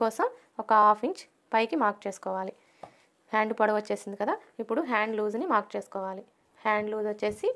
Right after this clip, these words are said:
ఈ ఫోల్డింగ్ దగ్గర నుంచి హ్యాండ్ని ఇలా పెట్టేసుకొని ఇక్కడ ఒక మార్క్ చేసుకోవాలి. ఇప్పుడు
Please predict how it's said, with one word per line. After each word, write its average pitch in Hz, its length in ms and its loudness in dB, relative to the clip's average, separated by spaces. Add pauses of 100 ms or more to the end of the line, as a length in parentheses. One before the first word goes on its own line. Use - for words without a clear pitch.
(300)
ఈ 220 120 -2
ఫోల్డింగ్ 208 380 -2
దగ్గర 202 280 -4
నుంచి 208 220 -6 (1200)
హ్యాండ్ని 214 400 -4
ఇలా 208 180 2
పెట్టేసుకొని 214 500 -6 (420)
ఇక్కడ 214 220 -4
ఒక - 160 -4
మార్క్ 196 240 -4
చేసుకోవాలి. 185 500 -6 (1600)
ఇప్పుడు 226 200 0